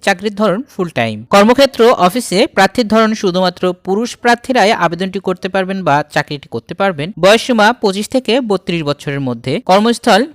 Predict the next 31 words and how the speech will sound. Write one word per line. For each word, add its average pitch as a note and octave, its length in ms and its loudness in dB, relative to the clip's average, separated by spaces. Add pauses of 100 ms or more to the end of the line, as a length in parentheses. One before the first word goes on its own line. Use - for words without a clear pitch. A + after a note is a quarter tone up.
মুন্সিগঞ্জ, G3+ 580 0 (220)
গজারিয়া। B2+ 420 0 (200)
সুযোগ A3 240 0
সুবিধাগুলো B3+ 480 2
হচ্ছে B3 260 2 (180)
বেতন, A3+ 260 2 (180)
আকর্ষণীয় A3 540 -2
বেতন G3 220 0
প্যাকেজ A#3 340 0
সহ A#3 120 2 (120)
অন্যান্য G3+ 280 -2
সুবিধাগুলো G3+ 580 -2
হচ্ছে - 220 -6 (180)
চিকিৎসা G#3 440 -4
ভাতা, G3+ 260 0 (160)
লাভের E3+ 400 2
ভাগ, E3 200 4 (140)
প্রভিডেন্ট F#3+ 460 0
ফান্ড, F3+ 320 0
গ্র্যাচুইটি, F3+ 520 -2
মোবাইল E3+ 420 0 (100)
বিল, E3+ 160 -4 (220)
ওভারটাইম F3+ 440 0
সুবিধা, F#3 400 -4 (140)
প্রতি G#3+ 260 2
বছর A#3 240 2 (100)
বেতন F3+ 300 0
পর্যালোচনা, F#3 560 2 (200)
দুপুরের F#3+ 360 0
খাবারের F#3+ 380 0
সুবিধা, G3+ 300 0